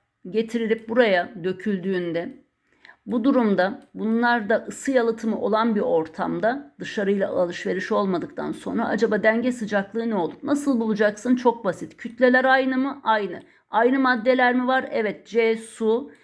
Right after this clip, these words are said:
yani bir. C su yani bir.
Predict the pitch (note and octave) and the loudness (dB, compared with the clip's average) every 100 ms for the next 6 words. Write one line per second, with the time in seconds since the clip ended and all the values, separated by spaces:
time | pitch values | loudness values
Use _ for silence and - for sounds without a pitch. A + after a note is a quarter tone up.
0 | _ _ G3+ G#3+ G3+ F#3 D#3+ A3 A3+ - | _ _ 2 4 4 0 -2 -4 -4 -14
1 | _ G3 F#3 A#3 G3 - - B3+ C4 G#3+ | _ -10 2 2 2 -4 -4 -4 -4 0
2 | G#3 F3+ G3+ F#3+ D#3 | 2 2 0 -4 -8